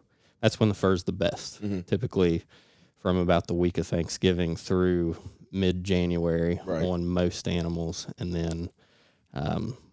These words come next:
Speaker 1: like, bobcats don't start to get good until January through
Speaker 2: Right. Mm-hmm.
Speaker 1: February. And beaver doesn't start to get good from Christmas through March.
Speaker 2: Right.
Speaker 1: So it's kind of, it's set when it's set,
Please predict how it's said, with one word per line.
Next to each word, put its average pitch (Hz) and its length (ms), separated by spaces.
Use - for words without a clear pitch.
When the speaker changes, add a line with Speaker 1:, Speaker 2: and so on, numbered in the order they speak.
Speaker 1:
like, - 220
bobcats 90 680
don't 90 280
start 87 320
to 95 80
get 92 320
good 98 240
until 87 540
January 87 640
through 90 240
Speaker 2:
Right. 95 100
Mm-hmm. - 60
Speaker 1:
February. 90 600
And 95 140
beaver 92 300
doesn't 87 280
start 95 200
to 123 80
get - 180
good 87 240
from 95 300
Christmas - 680
through 87 140
March. 85 480
Speaker 2:
Right. 87 240
Speaker 1:
So 92 320
it's - 140
kind 127 260
of, 98 380
it's - 180
set - 320
when 120 140
it's - 140
set, 117 320